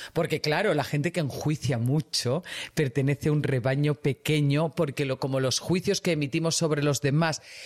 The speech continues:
los emitimos también sobre nosotros mismos, acaban perteneciendo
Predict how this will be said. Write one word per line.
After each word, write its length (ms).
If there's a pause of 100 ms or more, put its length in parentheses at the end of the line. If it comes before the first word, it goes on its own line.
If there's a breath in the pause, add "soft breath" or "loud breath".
los 180
emitimos 480
también 300
sobre 240
nosotros 460
mismos, 440
acaban 300
perteneciendo 760